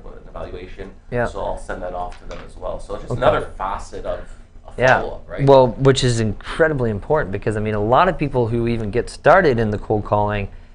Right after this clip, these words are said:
Speaker 2: um, they're not only, are, they might do two, three hundred calls, but if you're not following it up, following up, it, it basically means nothing because, you know, uh, uh, there's l-, everybody, like,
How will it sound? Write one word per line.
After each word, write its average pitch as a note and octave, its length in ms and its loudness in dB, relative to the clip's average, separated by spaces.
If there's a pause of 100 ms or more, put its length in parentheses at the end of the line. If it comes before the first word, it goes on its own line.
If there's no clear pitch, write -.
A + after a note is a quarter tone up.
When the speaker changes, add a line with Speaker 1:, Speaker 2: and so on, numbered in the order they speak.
(260)
Speaker 2:
um, A2+ 500 6
they're C3 320 2
not E3 220 -4
only, C#3+ 240 0
are, G#2+ 120 -4 (100)
they D3+ 260 2
might A3 260 4
do D3+ 360 2 (100)
two, C#3+ 220 2
three C3 240 0
hundred B2 240 -2
calls, G#3 520 4 (300)
but C#3 220 6
if C3+ 160 -2
you're C3+ 100 4
not D#3+ 300 4
following D#3 340 4
it C#3 140 4
up, D3 240 4
following D#3+ 440 6
up, D3 300 6
it, C3 160 4
it B2+ 180 -2
basically G3 380 2
means D3+ 380 0
nothing E3 580 0 (260)
because, C#3 640 6 (300)
you C#3+ 100 6
know, C3+ 400 6
uh, B2 380 6 (120)
uh, C3 160 -6 (140)
there's C#3+ 320 -2
l-, B2+ 160 -4 (380)
everybody, B2+ 400 -4
like, B2 160 -4